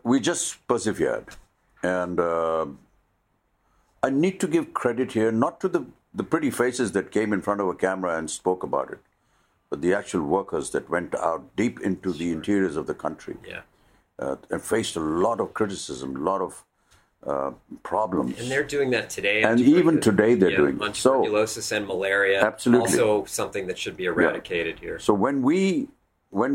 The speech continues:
Speaker 1: we finally won the battle, uh, the, the ministry wanted to have a celebration and wanted to, you know, call me and the ministers and other people from United Nations and said, you know, I said, "Who are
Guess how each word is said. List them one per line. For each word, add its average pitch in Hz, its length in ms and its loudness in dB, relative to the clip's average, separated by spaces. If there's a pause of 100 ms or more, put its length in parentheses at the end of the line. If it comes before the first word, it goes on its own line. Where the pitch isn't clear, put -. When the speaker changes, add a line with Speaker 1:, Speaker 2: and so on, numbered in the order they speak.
Speaker 1:
we 156 140 4
finally 127 640 0 (480)
won 120 240 0
the 104 80 2 (100)
battle, 82 400 -2 (480)
uh, 85 200 -2
the, 85 120 -2
the 85 140 0 (100)
ministry 117 320 0
wanted 95 300 -2
to - 20 -2 (100)
have 92 120 -4
a - 40 -8 (120)
celebration 90 500 -2
and 85 160 -2
wanted 85 300 -4
to, 80 100 -6
you 80 160 -6
know, 73 120 -2 (580)
call 92 260 -2
me 85 180 -2 (100)
and 80 80 -4
the 76 140 -4
ministers 80 400 -2
and 80 100 -2
other 82 160 -2
people 82 360 -4
from 78 140 -4
United 78 300 -2
Nations 80 500 -6 (640)
and 78 180 -8
said, 76 220 -2
you 82 80 -4
know, 78 220 -2 (160)
I 80 60 -2 (100)
said, 95 200 -2
"Who 123 120 0
are 120 40 2